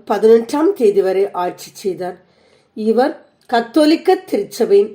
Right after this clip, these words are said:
முப்பத்தேழாம் திருத்தந்தை ஆவார். இவர் ரோம் நகரில் ஸ்பானிஷ் போர்த்துகீசிய பெற்றோருக்கு பிறந்தவர் என்று கருதப்படுகிறது. டமாசஸ்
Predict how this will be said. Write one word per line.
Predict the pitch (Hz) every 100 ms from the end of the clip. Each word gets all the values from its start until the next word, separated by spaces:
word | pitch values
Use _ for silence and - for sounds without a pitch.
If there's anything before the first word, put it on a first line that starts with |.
| -
முப்பத்தேழாம் | 220 220 269 294 294 311 339 349
திருத்தந்தை | - 233 240 233 190 190 226 220
ஆவார். | 170 165 180 175 _ _ _ _ _
இவர் | 233 208 240 262 - _
ரோம் | 254 277 330 311
நகரில் | 214 202 202 269 -
ஸ்பானிஷ் | - - 262 277 302 403 -
போர்த்துகீசிய | - 247 233 254 233 294 - 359 -
பெற்றோருக்கு | 233 220 - 196 196 214 202
பிறந்தவர் | - 214 220 233 254 311
என்று | 202 185 - 226
கருதப்படுகிறது. | 214 175 202 202 185 175 175 185 190 202 _ _ _ _ _ _
டமாசஸ் | 226 240 220 196 - 302